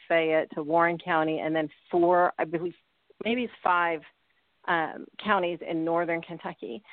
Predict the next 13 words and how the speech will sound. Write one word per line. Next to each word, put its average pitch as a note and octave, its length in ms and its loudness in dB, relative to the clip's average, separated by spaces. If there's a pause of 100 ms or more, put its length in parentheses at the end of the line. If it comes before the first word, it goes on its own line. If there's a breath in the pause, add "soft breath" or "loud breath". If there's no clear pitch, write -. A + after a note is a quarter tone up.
(240 loud breath)
And E3+ 140 4
we're G3 180 4
going G3 440 0 (120)
to E3 560 -6 (200)
be, E3 600 -2 (140)
uh, D#3 260 0 (420)
auditing E3+ 760 -2 (260)
the, D#3 640 -8 (220)
um, E3+ 600 -6 (420)
the E3 60 -4 (100)
sign-in, F#3+ 720 2 (240)
the E3 220 0
log, E3 440 2